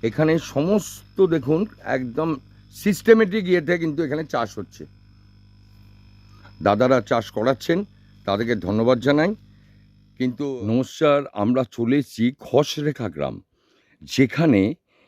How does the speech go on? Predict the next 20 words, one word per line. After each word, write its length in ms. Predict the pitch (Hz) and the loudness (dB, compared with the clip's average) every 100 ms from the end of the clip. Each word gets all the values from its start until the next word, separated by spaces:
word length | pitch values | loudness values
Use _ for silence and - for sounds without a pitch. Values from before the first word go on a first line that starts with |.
| - | -6
ইলিশকে 600 | 113 123 165 - - 165 - | -2 0 -2 -2 2 0 0
কৃত্রিমভাবে 760 | 160 - _ 240 220 143 131 131 | -6 -6 _ 4 4 4 2 2
প্রজনন 680 | - 131 127 135 180 185 156 | 0 0 2 2 2 2 0
ঘটিয়ে 520 | 107 101 107 104 71 - _ _ _ _ - | -4 -8 -4 -4 -4 -8 _ _ _ _ -2
এবং 280 | 104 139 139 | 2 2 2
সেটা 500 | - 107 107 151 92 | -2 -6 0 2 2
রূপনারায়ণ 800 | 87 117 139 147 143 151 156 147 | 2 0 0 0 2 2 4 4
নদীর 400 | 123 120 139 131 | 4 2 2 2
একদমই 540 | 107 90 82 147 175 | 0 -4 -4 -2 -2
গায়েই, 500 | 123 92 98 110 87 - _ _ _ | -2 2 2 2 -2 -10 _ _ _
এই 180 | 101 110 | -4 -2
হচ্ছে 240 | 101 - - | -4 -8 -12
খসরেখা 540 | 85 85 90 85 82 | -10 -10 -8 -6 -6
গ্রাম। 280 | 64 64 55 _ _ _ _ _ _ _ _ _ - - _ _ _ _ _ _ _ _ _ _ - | -6 -8 -10 _ _ _ _ _ _ _ _ _ -20 -20 _ _ _ _ _ _ _ _ _ _ -10
ঠিক 180 | 120 | -4
আছে, 260 | 165 - 190 | -2 2 2
আপনাদেরকে 440 | 104 113 113 120 | 2 0 0 -2
সেটা 280 | - 117 104 | -4 -4 -4
তো 120 | 110 | -4
দেখালামই। 600 | 104 98 95 127 135 151 | -2 -2 2 4 4 4